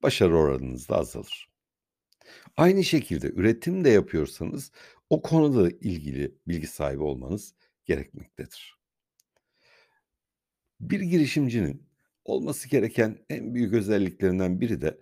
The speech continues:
çok iyi araştırmacı olması. Bilginin bu kadar ortaya döküldüğü bu çağda her gün kendi işiyle ilgili araştırmasını yapmalı.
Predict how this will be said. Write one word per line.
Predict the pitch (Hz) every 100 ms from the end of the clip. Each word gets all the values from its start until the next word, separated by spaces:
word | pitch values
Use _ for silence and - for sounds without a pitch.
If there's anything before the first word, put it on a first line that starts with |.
| _ _
çok | - 139 120
iyi | 104 95
araştırmacı | 92 82 - 78 76 69 82
olması. | 62 60 - - 95 - - _ _ _ _ - -
Bilginin | 175 175 - 160 156 - -
bu | 127
kadar | - 151 131
ortaya | 117 104 - 107 98
döküldüğü | 90 - 90 80 85
bu | -
çağda | - 73 62 - - 92
her | - 120
gün | 113 85 85 85
kendi | - 90 92 104
işiyle | 101 87 107 92 73
ilgili | 71 67 76 76
araştırmasını | 76 69 - 78 71 - 76
yapmalı. | 71 69 64 62 80